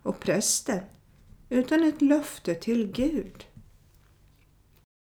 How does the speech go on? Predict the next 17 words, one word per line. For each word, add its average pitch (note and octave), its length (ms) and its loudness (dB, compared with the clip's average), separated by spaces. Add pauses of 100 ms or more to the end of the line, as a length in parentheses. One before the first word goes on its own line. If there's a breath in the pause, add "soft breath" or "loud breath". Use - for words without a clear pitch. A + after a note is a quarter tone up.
(160)
Sen A#3+ 300 6
kan C4 140 6
det A#3 100 6
naturligtvis, F#3+ 960 2
eh, - 260 -8
dyka G3+ 420 2
upp - 460 2
vissa A#3 320 2
omständigheter F#3+ 920 2
i C#4 80 4
livet F3 420 0
som A#3+ 260 4
gör F3+ 300 2
att F#3 180 -2
man G#3+ 160 4
inte G#3 220 2
kan C4 460 2